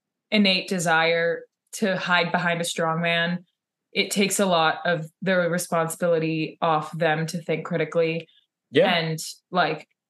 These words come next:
Speaker 1: try and make active changes, not just for themselves, but for things outside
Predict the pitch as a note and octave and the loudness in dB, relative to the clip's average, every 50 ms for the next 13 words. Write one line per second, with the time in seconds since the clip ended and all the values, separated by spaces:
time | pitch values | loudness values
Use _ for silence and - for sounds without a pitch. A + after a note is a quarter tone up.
0 | _ _ _ _ _ _ _ _ _ _ _ _ _ - - - - F#3+ F3+ F3 | _ _ _ _ _ _ _ _ _ _ _ _ _ -12 -6 0 2 4 4 4
1 | E3+ E3+ F3 F3 E3 E3+ E3 - - E3 E3 - - F3 D#3 - - E3+ E3+ E3+ | 2 2 0 2 2 2 2 2 2 0 0 0 -2 -6 -6 -4 -2 -2 0 0
2 | D#3+ E3+ E3 D#3+ F#3+ F#3 F#3 F3+ - A#3 A3 A3+ - B3 A3 G3+ F#3+ F#3+ - - | 0 0 0 2 4 4 4 4 2 2 0 2 2 2 2 4 2 0 0 0
3 | - E3 D#3+ D#3+ F3+ G3 F#3+ G3 - - - F#3+ F#3+ - - - G3 F3+ F#3 - | 0 2 2 2 2 0 -2 -4 -8 -4 0 0 0 0 0 -2 -2 -2 -2 -2
4 | - F#3 F3 F3 F3 E3 D#3+ - - - _ _ _ - F3 E3+ D#3+ - - - | -2 0 0 0 -2 -2 -4 -8 -12 -16 _ _ _ 0 0 0 0 -2 -4 -2
5 | - E3+ D#3+ D#3+ E3+ E3+ E3+ - | 2 2 4 4 2 2 0 -4